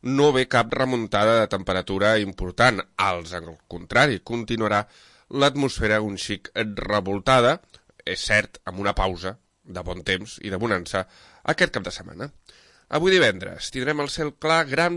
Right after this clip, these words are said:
part del dia, eh, restes de núvols, sobretot alguna senyal de tramuntana, però ambient molt net, humitat baixa i temperatura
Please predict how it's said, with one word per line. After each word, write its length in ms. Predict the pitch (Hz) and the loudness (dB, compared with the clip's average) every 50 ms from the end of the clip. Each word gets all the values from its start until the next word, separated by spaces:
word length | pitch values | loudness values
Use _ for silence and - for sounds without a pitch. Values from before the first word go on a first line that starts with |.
| 160 - | -2 0
part 240 | - 147 156 156 147 | 2 2 2 2 0
del 140 | 151 139 135 127 131 | -2 -2 -2 -2 -2
dia, 300 | 135 127 107 92 90 95 | 0 0 0 -2 -4 -6
eh, 280 | 92 90 - - 95 92 90 87 85 85 | -10 -14 -14 -10 -8 -8 -8 -8 -8 -6
restes 640 | 92 107 110 107 - - 107 104 104 101 98 98 | -4 -2 -2 -4 -4 -4 -4 -4 -4 -4 -6 -8
de 140 | 92 92 92 92 | -8 -8 -8 -6
núvols, 680 | 92 104 123 135 123 120 120 117 117 117 113 110 - - - | -4 -4 -4 -2 -2 -2 -2 -2 -4 -4 -6 -8 -12 -16 -18
sobretot 480 | - 95 92 92 95 104 - 127 123 120 | -18 -16 -12 -10 -8 -6 -4 -4 -2 -2
alguna 220 | 117 113 113 107 98 | -2 -4 -4 -4 -6
senyal 300 | - - 95 95 95 92 | -6 -6 -6 -6 -6 -6
de 60 | 92 87 | -6 -8
tramuntana, 540 | - 92 92 95 98 - 131 131 143 143 139 - - - - - - - | -8 -10 -10 -6 -2 0 2 2 2 0 -4 -6 -16 -20 -20 -16 -6 -2
però 140 | 127 123 | 0 0
ambient 260 | 123 123 131 143 147 139 | 2 2 2 0 0 0
molt 300 | 131 127 131 131 127 113 | 2 2 2 2 2 0
net, 240 | 110 104 92 87 - | 0 -2 -2 -4 -8
humitat 380 | 90 92 90 - 104 107 101 95 | -10 -12 -8 -4 -4 -4 -4 0
baixa 460 | 95 113 113 113 - - 135 135 139 | 0 0 2 0 0 -2 0 0 0
i 300 | 135 127 127 135 139 135 127 | 0 -2 -4 -4 -6 -6 -6
temperatura 600 | - - 117 120 - 117 120 120 - 156 156 175 | -4 -6 -4 -2 0 0 0 0 0 0 0 0